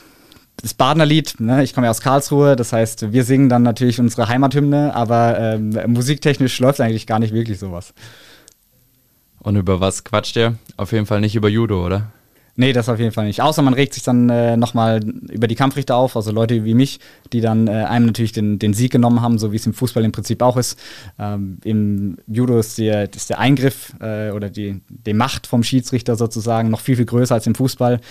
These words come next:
Speaker 1: Der, der Kampf wird viel, viel häufiger unterbrochen. Dementsprechend, ja, führt es auch dazu, dass natür-, natürlich der Schiedsrichter dementsprechend sehr, sehr viel, äh, Hass abbekommt. <laughs>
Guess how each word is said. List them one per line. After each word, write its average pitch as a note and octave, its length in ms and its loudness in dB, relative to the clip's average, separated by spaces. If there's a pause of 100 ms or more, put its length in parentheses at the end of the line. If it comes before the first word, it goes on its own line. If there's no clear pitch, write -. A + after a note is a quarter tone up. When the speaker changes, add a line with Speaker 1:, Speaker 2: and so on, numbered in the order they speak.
(260)
Speaker 1:
Der, F#2+ 720 -4
der - 140 -4
Kampf A#2+ 180 2
wird A#2 120 0
viel, C3 120 0
viel A#2 140 -2
häufiger A#2+ 260 2
unterbrochen. A2+ 540 0
Dementsprechend, G#2+ 640 -2 (340)
ja, G2+ 140 -4
führt A2+ 240 -2
es - 80 -2
auch A2 100 2
dazu, A2+ 380 0
dass G#2+ 240 -4
natür-, G#2+ 340 -2
natürlich A2 380 -2
der A2+ 80 0
Schiedsrichter A2 500 -4
dementsprechend G#2+ 680 -2 (260)
sehr, G2+ 180 -2
sehr G#2 140 -2
viel, G#2+ 380 -2 (360)
äh, G2 220 -6
Hass - 260 -6
abbekommt. - 440 -10 (400)
<laughs> - 0 -